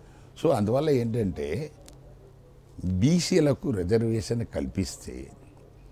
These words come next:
ఆధిపత్య కులాలు ఇప్పటి వరకు అనుభవిస్తున్న అధికారం చేతుల్లో నుంచి జారిపోయే అవకాశం ఉంది. అందుకోసం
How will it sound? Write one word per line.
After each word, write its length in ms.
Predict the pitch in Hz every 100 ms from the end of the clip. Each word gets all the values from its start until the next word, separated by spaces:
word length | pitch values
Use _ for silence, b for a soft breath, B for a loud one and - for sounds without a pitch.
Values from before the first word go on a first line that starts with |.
| b b b -
ఆధిపత్య 640 | 82 127 151 139 - 127
కులాలు 460 | 90 95 95 101 110
ఇప్పటి 440 | 87 - 113 113
వరకు 420 | 98 98 85 123
అనుభవిస్తున్న 840 | 85 98 104 95 85 - 85 87 113
అధికారం 840 | 92 82 92 - 90 85 78 98 - - - - - - - - - - -
చేతుల్లో 380 | 127 120 123 120
నుంచి 300 | 110 101 135
జారిపోయే 640 | 98 98 92 101 104 98
అవకాశం 540 | 92 80 - 73 - 101
ఉంది. 260 | - 62 - - - - - - - - - - - - - - - - - - - - - - - - - -
అందుకోసం 800 | 110 139 - 170 160 120 131 170